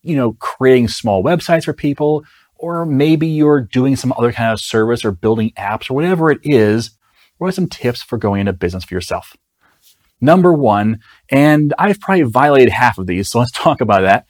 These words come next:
Number one is avoid fake work. This is an easy one to fall into. And it's one that I have done in the past because it makes you feel like you're doing real things.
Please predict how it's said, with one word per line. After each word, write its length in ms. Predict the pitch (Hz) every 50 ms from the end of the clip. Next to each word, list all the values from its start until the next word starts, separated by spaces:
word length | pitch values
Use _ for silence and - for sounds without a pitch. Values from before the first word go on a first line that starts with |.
| _ _ - - - _
Number 280 | - 135 170 190 185 185
one 540 | 170 143 127 135 139 135 135 135 139 135 123 _ _ _ -
is 380 | 127 131 131 131 127 123 117 123 -
avoid 720 | 123 120 110 98 95 107 107 107 110 110 110 110 107 104 - _ _
fake 500 | - - - - 90 87 - - - _ _ _ _ _ _
work. 360 | - 107 87 - - - - _ _ _ _ _ _ _ _ _ _ _ _ _ _ _ _ _ _ -
This 220 | - 120 147 -
is 120 | 180 151
an 180 | 156 143 135 - _ _ _
easy 360 | - 170 147 160 156 123 147
one 300 | 139 123 123 120 117 113
to 80 | 110 107
fall 320 | - - - 104 95 92
into. 380 | 95 92 90 85 - - 85 - _ _ _ _ _ _ _ _ _ _ _ _ _ _ _ _
And 80 | - 175
it's 180 | 180 - - -
one 260 | 143 156 175 180 170
that 120 | 165 156 -
I 140 | - 143 151
have 300 | 127 120 139 131 120 104
done 220 | - 110 104 107 104
in 80 | 101
the 80 | 104 98
past 520 | - - - 107 98 - - - - - _ _ _ _ _ _ _ _ _ _ _ _ -
because 440 | 160 151 - - 160 160 156 139
it 200 | - 170 151 -
makes 380 | 170 131 139 147 156 135 - -
you 160 | 156 147 139
feel 920 | 131 - - - - - 156 156 151 143 135 120 113 113 113 113 110 107 _ _ _ _ _ _ _ _ _ _ _ -
like 280 | 143 123 120 120 113 -
you're 120 | 127 120
doing 440 | 98 - 131 120 113 107 101 95 90
real 280 | 92 98 107 104 101 92
things. 420 | - - 95 98 87 - - -